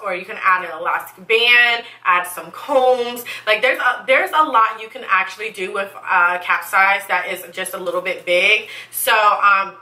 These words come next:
that's not really a problem. I actually prefer that. So I'm glad that this company, um, has, uh, a little bit of some wiggle room, I'm gonna say, some wiggle room to their cap.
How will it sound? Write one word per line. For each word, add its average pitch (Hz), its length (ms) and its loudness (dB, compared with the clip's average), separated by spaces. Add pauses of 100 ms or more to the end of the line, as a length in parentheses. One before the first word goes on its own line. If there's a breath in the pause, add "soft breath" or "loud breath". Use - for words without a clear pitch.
(140)
that's 226 280 0
not 247 180 2
really 220 200 -6
a 190 40 -4
problem. 196 320 0
I 175 160 -2
actually 196 320 -4
prefer 220 720 -2
that. 233 460 2
So 208 220 -2
I'm 190 220 0
glad 190 440 2
that 190 160 -4
this 196 160 -10
company, 240 640 -6 (300 loud breath)
um, 196 340 4
has, 202 640 0 (320 loud breath)
uh, - 340 2
a 208 120 -2
little 220 240 2
bit 220 340 0
of 180 420 0
some 185 300 -2
wiggle 196 380 0
room, 233 480 2
I'm - 320 -4
gonna 226 180 -10
say, - 400 -4 (180)
some - 260 -10
wiggle 220 320 0
room 180 440 0
to 196 140 -4
their 180 200 4
cap. 208 480 2